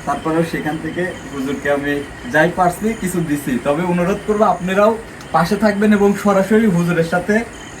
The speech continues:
সাক্ষা-, আহ, কথা বলবেন। আহ, আরও একটা বিষয়, সেটা হলো, মানে, প্রথম থেকে আসার পরে আমার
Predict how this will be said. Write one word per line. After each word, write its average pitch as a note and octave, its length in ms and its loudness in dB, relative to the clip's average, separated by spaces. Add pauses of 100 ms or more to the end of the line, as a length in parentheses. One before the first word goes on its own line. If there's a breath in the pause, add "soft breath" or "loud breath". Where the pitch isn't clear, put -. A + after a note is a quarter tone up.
সাক্ষা-, D#3 360 0
আহ, C#3 260 4 (100)
কথা F3+ 220 4
বলবেন। A2 320 -2 (1160)
আহ, B2 360 0 (460)
আরও F3+ 300 0
একটা G#3 280 -2
বিষয়, E3+ 580 2 (460)
সেটা E3+ 240 2
হলো, D3+ 320 2 (100)
মানে, D3 280 4
প্রথম F#3 360 2
থেকে G3+ 200 -2
আসার F3 280 0 (100)
পরে D3 160 2
আমার D#3 220 2